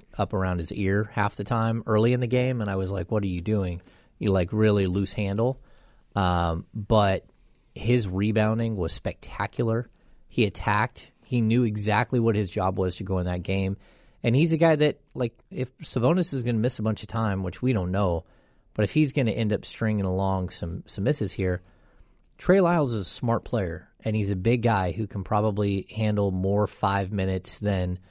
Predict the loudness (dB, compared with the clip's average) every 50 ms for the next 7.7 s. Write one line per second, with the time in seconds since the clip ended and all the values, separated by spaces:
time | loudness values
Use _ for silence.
0 | _ _ _ -20 -20 _ _ _ _ _ 2 2 4 4 2 2 2 0 -2 0
1 | 0 -2 -2 0 -2 -4 -4 -4 -2 -2 -2 0 0 0 0 -2 -2 -2 -6 -6
2 | -6 -6 -6 -4 -6 -6 -8 -12 _ _ _ _ _ _ _ _ _ 0 2 2
3 | 4 2 2 2 0 -2 -2 -2 -2 -4 -4 -4 -2 -2 -2 -2 0 0 0 0
4 | -2 -2 -2 0 2 2 2 0 -4 _ _ _ -8 -4 0 2 2 2 2 2
5 | 0 0 0 0 0 0 0 0 0 0 0 0 0 -2 -2 -2 -2 -2 -2 -2
6 | -4 -4 -4 -4 0 0 0 0 0 -2 -4 -2 -2 -2 -2 -2 -4 -4 -4 -4
7 | -4 -6 -6 -6 -6 -4 -2 -2 0 0 -2 -2 -4 -8